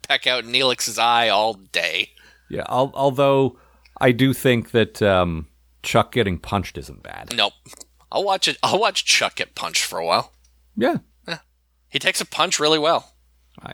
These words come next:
Speaker 2: I, I mean, I guess.
Speaker 1: And punch him in the stomach, too.
Speaker 2: Yeah, sure.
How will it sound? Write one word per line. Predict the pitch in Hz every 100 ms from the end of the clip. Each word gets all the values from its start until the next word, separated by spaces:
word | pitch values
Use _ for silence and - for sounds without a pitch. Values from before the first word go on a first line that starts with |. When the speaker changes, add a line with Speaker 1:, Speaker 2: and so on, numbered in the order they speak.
| -
Speaker 2:
I, | 92 85 _
I | 85
mean, | 85
I | 87
guess. | 82 98 120 117 -
Speaker 1:
And | 120 -
punch | 135 139
him | 147
in |
the | 143
stomach, | - 135 170 - -
too. | 151 123 _ _ _ _ _ -
Speaker 2:
Yeah, | 98 101 85
sure. | - 80 82